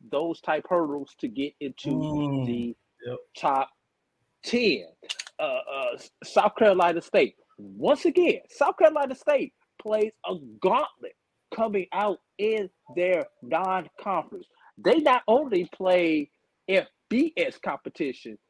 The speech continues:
Speaker 1: that's at a, at, at a high level, but some of those F C S opponents that they play are no, are no cupcakes. Yeah, they've got their,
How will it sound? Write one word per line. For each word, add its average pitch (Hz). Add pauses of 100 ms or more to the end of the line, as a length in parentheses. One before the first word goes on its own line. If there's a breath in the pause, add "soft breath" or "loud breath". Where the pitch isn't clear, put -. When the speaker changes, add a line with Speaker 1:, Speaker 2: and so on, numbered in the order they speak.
(220)
Speaker 1:
that's 139
at 143 (380)
a, 123 (540)
at, 139
at 139
a 127
high 139
level, 127 (640 soft breath)
but 139 (420)
some -
of 233
those 165
F -
C -
S 151
opponents 131
that 123
they 120
play 127
are 113
no, 135 (500 soft breath)
are 135
no 139
cupcakes. 165
Yeah, 143
they've 143
got 143
their, 135